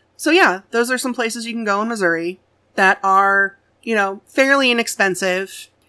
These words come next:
I know when we went to, when we went our, on our vacation to Saint Charles, we stayed for a couple days.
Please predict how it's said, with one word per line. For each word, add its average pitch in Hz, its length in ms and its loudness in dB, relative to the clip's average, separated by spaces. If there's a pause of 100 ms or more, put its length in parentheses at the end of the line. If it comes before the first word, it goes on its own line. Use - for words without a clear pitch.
(140)
I 220 120 4
know 226 200 8
when 220 160 -2
we 226 140 -4
went 226 180 -4
to, 202 520 -2
when 208 180 -4
we 226 100 0
went 214 140 4
our, 196 260 2
on 196 100 2
our 190 120 4
vacation 196 480 -6
to 190 80 -6
Saint 190 240 -4
Charles, 185 420 0
we 190 80 -8
stayed 190 280 -4
for 196 120 -4
a 185 40 -4
couple 185 260 -6
days. 180 580 -4